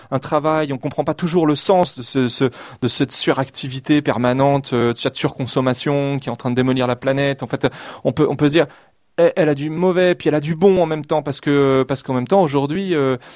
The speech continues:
euh, il y a une entraide. On a, on vit dans un pays extraordinaire. Il y a, il y a beaucoup, pas beaucoup de pays au monde dans lequel tout le monde peut aller à l'école, tout le monde peut être soigné, tout le monde peut, peut,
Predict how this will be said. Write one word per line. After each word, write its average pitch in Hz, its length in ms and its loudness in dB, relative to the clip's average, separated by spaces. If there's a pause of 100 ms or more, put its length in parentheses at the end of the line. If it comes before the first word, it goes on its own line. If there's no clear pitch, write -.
(140)
euh, 127 120 4
il 131 60 -2
y 135 60 4
a - 20 2
une 139 140 0
entraide. 160 480 2
On 123 100 -2
a, 113 140 -2
on 110 100 -4
vit 117 160 -4
dans 120 180 2
un 113 80 -2
pays 131 220 0
extraordinaire. 170 760 0
Il 120 120 -6
y - 20 -2
a, 123 40 -2
il 120 160 -2
y 123 40 4
a 123 80 4
beaucoup, 120 240 -6
pas 156 120 0
beaucoup 139 180 -4
de 135 60 -8
pays 123 240 0
au 117 80 4
monde 196 180 4
dans 151 80 2
lequel 185 280 0
tout - 100 -10
le 143 60 -4
monde 139 120 -4
peut 131 80 -2
aller 117 80 0
à 104 40 0
l'école, 185 220 0
tout 165 120 -8
le - 20 -6
monde 135 140 -6
peut 123 60 -2
être - 60 -6
soigné, 147 300 -2
tout 160 100 -10
le 143 60 -6
monde 135 100 -6
peut, 135 220 0
peut, 127 340 -2